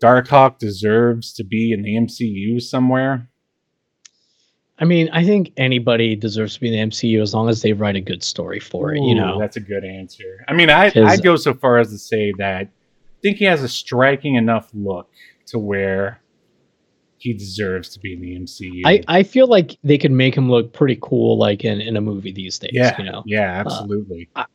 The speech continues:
Speaker 2: in, in fact, I suspect his look would work better, like, as a live action thing
Speaker 1: Mm.
Speaker 2: than at least in the nineties art style.
Speaker 1: Right.
Speaker 2: Um, so, yeah,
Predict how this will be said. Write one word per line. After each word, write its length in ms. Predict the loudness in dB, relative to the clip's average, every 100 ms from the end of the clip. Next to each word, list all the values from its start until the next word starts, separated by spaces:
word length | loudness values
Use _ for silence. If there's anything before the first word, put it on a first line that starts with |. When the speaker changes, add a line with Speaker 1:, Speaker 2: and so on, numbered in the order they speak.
| -4
Speaker 2:
in, 100 | -4 2
in 100 | 2
fact, 320 | 4 2 2 0
I 80 | -2
suspect 680 | -2 -8 -8 0 2 2
his 220 | 0 -2 0
look 280 | 2 2 2
would 260 | -2 -2 2
work 360 | 2 2 -2 _
better, 360 | 0 2 4 4
like, 320 | 2 0 -8 _ _ _ -4
as 240 | 0 0 0
a 80 |
live 340 | 0 0 0 -2
action 480 | -4 -6 -2 -2 0
thing 360 | 0 0 2
Speaker 1:
Mm. 20 |
Speaker 2:
than 500 | 0 0 0 -4 -8 -14 _ -2
at 160 | 0
least 240 | 0 -2 -2
in 80 |
the 80 | -2
nineties 640 | -2 -2 -2 -2 -2 -2 -4
art 240 | -2 -2
style. 520 | -2 0 2 2 0 _ _
Speaker 1:
Right. 340 | -2 0 0 0
Speaker 2:
Um, 580 | 0 0 -4 -10 -14 -20 _ _ _
so, 460 | -6 2 4 4 4
yeah, 140 | 0